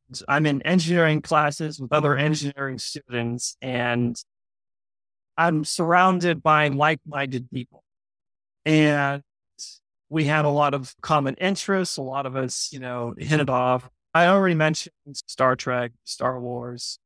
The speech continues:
So <laughs> it had something of a falling out and then a falling back in with Star Wars. I have never been so angry at a movie as I was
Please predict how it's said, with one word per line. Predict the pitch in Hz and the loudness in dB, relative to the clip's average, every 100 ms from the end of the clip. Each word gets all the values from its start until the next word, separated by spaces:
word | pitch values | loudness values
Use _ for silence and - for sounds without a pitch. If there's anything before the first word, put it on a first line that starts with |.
| _ _ _ _ _ _ _ - | _ _ _ _ _ _ _ 2
So | 147 147 180 202 190 _ _ | 4 4 2 -2 -6 _ _
<laughs> | _ _ - _ | _ _ -20 _
it | 233 - - | -10 -10 0
had | 226 196 | 0 2
something | - 214 214 202 180 | 0 0 2 2 2
of | 160 | 2
a | 143 - - - _ _ | -2 -4 -20 -20 _ _
falling | 202 214 220 202 | 4 6 6 4
out | 185 190 180 | 2 2 0
and | 160 | -4
then | 151 | -8
a | 139 | -12
falling | - 180 175 165 156 | -2 2 4 2 0
back | 156 156 151 | 0 0 -2
in | 160 147 127 | -10 -12 -14
with | 113 | -12
Star | - 151 139 135 | -4 2 2 2
Wars. | 117 113 113 113 - _ _ _ _ _ - | -4 -10 -12 -12 -16 _ _ _ _ _ -2
I | 165 233 | 2 4
have | 262 190 180 | 2 0 0
never | 165 202 220 202 | 2 2 2 0
been | 160 196 196 156 156 | 0 2 4 2 -4
so | - 175 190 | 0 0 2
angry | 170 190 185 170 147 139 | 0 0 0 -2 -4 -4
at | 143 156 | -4 -2
a | 151 | 0
movie | 170 180 147 127 139 | 4 4 2 -4 -4
as | 147 151 | -4 -2
I | 156 | -2
was | 156 160 151 | 2 2 2